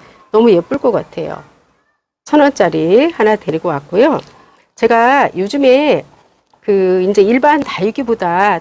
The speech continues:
또 코노피툼이나 그 요런 거, 빌로봄 요런 아이들 키워보다 보니까 재밌더라고요. 축전. 그래서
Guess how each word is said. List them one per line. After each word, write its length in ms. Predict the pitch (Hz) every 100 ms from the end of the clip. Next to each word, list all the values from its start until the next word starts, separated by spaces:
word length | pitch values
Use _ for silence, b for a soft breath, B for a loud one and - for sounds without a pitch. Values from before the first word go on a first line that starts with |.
| -
또 460 | 180 190 240 165 - b b b
코노피툼이나 1160 | - 349 403 - - - 233 202 160 170 254 440 - _
그 380 | - 175 170 165
요런 220 | 196 262 220
거, 60 |
빌로봄 880 | 156 202 233 247 190 175 208 196 -
요런 260 | 190 277 262
아이들 380 | 190 175 165
키워보다 500 | - 339 339 277 233 202
보니까 760 | 160 160 - 165 160 208 185 143 B B B B
재밌더라고요. 1120 | - 240 311 - 247 196 165 160 160 196 160 - _ _ _
축전. 680 | - - - 190 175 - 370 - _
그래서 380 | 185 175 320